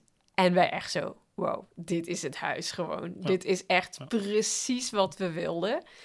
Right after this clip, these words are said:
Speaker 1: ieder geval wat ik wil.
Speaker 2: Ja.
Speaker 1: Want jij had uitgesproken bij het vorige huis dat we hadden bezocht:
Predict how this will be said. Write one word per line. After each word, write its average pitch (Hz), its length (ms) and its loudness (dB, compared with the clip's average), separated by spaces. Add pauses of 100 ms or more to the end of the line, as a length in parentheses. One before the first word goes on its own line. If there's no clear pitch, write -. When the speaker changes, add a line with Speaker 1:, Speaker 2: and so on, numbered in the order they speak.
(200)
Speaker 1:
ieder 190 180 2
geval 165 420 2 (180)
wat 180 200 -2
ik 165 160 -4
wil. 190 460 2
Speaker 2:
Ja. 190 140 4 (180)
Speaker 1:
Want 208 220 2
jij 208 480 8
had 214 200 4
uitgesproken 185 720 2
bij 180 140 6
het 180 220 -2
vorige 254 340 6
huis 185 240 6
dat 180 140 -2
we 180 60 -6
hadden 170 180 2
bezocht: 175 600 -4